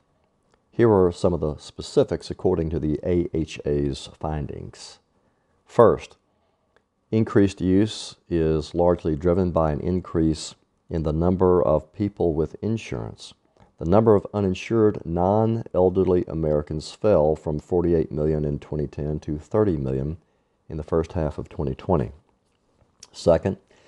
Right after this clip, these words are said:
an aging population uses more health care. Between two thousand and twenty twenty, the U S population aged sixty-five and over increased by sixty percent.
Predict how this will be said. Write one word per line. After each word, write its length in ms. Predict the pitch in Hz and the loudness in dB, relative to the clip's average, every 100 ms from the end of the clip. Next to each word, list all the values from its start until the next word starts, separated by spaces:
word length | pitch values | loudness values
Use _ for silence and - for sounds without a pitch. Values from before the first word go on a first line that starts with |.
| _ _ - | _ _ -8
an 80 | - | 0
aging 300 | 92 95 82 | 2 2 -2
population 680 | 82 80 - 76 71 87 82 | -2 -2 -2 -2 -2 -4 -2
uses 520 | 85 85 82 73 - | -2 -2 -4 -6 -10
more 240 | 98 82 73 | -8 -6 0
health 260 | 90 90 | 2 0
care. 260 | - 67 50 - _ _ _ _ _ _ | -2 -14 -14 -20 _ _ _ _ _ _
Between 340 | - - 95 87 | -10 0 2 2
two 140 | 101 | 0
thousand 480 | 92 85 82 85 80 | 2 2 2 0 -4
and 260 | 76 71 - | -6 -6 -10
twenty 240 | - 76 71 | -8 -6 -4
twenty, 420 | 95 85 67 87 _ _ _ _ _ _ - | -2 -2 -2 -8 _ _ _ _ _ _ -10
the 380 | 78 87 78 73 | 0 2 2 0
U 220 | 90 101 | 2 2
S 120 | 98 | 2
population 920 | - 90 82 - 78 76 - 69 69 71 - | 0 -2 -2 -4 0 0 -2 -6 -8 -8 -2
aged 560 | 78 78 73 - - - _ | 0 0 0 -6 -18 -20 _
sixty-five 1160 | - - - 113 - - 90 - 85 78 78 76 | -20 -14 -10 -10 -10 -6 -4 2 2 2 -2 -4
and 220 | - 71 | -8 -6
over 360 | - 90 85 73 | -2 0 0 -4
increased 760 | - 78 - - 107 95 - | -4 -8 -6 -2 -2 -4 -8
by 360 | - 76 76 - | -4 -2 -2 -4
sixty 480 | - - - - - | -10 -6 -4 -4 -6
percent. 480 | - 85 - 110 | -8 -6 0 0